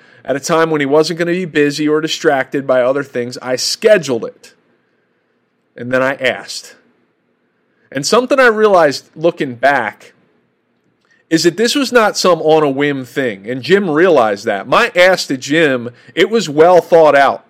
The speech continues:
and it was planned, and it was a formal ask, more formal than any type of mentorship ask I've ever made before. And that was a good thing because it let him know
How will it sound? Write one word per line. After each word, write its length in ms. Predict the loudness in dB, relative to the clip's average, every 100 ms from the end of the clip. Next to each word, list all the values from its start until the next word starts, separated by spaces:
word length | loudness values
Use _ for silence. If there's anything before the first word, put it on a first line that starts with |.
| _
and 80 | -8
it 80 | -6
was 140 | -8
planned, 500 | -8 -6 -2 -2 -2
and 100 | -4
it 80 | -4
was 140 | -4
a 100 | -2
formal 680 | -4 -4 -2 -2 -2 -2 0
ask, 380 | 2 2 0 -6
more 260 | -6 -2 -2
formal 640 | -2 -2 -2 0 2 0 -2 -18 _
than 180 | 0 0
any 280 | -2 -2 0
type 260 | 2 2 2
of 140 | -6
mentorship 680 | -6 -6 -6 -8 -4 -4 -4
ask 320 | -4 -4 -4
I've 160 | -4 0
ever 280 | 0 0
made 280 | -2 -2 -2
before. 400 | -6 -8 -8 -6
And 160 | -6 -2
that 160 | 0 0
was 100 | 0
a 140 | 0
good 340 | 0 -2 -2 -2
thing 340 | -4 -4 -2
because 300 | -4 -4 -4
it 80 | -2
let 320 | 2 2 0
him 220 | -4 -2
know 440 | 0 4 4 2